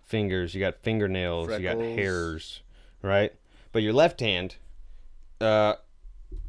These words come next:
Speaker 1: I don't know where I'm going with this. Uh, I don't know. I don't have a scale this week. <laughs> On a scale from the left hand to the
Speaker 2: Come
Speaker 1: right
Speaker 2: on.
Speaker 1: hand.
Speaker 2: Come on, pull this
Speaker 1: Uh,
Speaker 2: out, man. We're not cutting this out.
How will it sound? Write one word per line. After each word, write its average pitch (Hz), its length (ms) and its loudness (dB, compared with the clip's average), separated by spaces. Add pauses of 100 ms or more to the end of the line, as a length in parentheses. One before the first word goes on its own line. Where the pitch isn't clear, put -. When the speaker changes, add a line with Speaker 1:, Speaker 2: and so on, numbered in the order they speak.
(320)
Speaker 1:
I - 40 -10
don't 107 140 -10
know 107 60 -4
where 107 100 -2
I'm 117 100 -4
going 135 240 -2
with 82 100 -6
this. - 320 -10 (4000)
Uh, 82 60 -4
I 90 380 4
don't 117 160 4
know. 143 220 4 (160)
I 95 80 -2
don't 110 140 2
have 151 120 4
a 139 40 -4
scale 87 320 0 (160)
this - 160 -6
week. 95 260 -4 (300)
<laughs> - 260 -14
On 123 140 2
a 127 60 4
scale 135 260 6
from 117 240 6
the 165 420 4
left 143 280 8
hand 151 200 8
to 147 40 8
the 294 60 10
Speaker 2:
Come 311 80 10
Speaker 1:
right 277 140 12
Speaker 2:
on. 160 60 10
Speaker 1:
hand. 98 380 2
Speaker 2:
Come 285 160 6
on, 240 140 12
pull 214 240 12
this 294 120 6
Speaker 1:
Uh, 131 100 12
Speaker 2:
out, 185 240 12
man. 143 500 6
We're 165 100 6
not 202 200 10
cutting 254 260 8
this 247 180 6
out. 147 360 8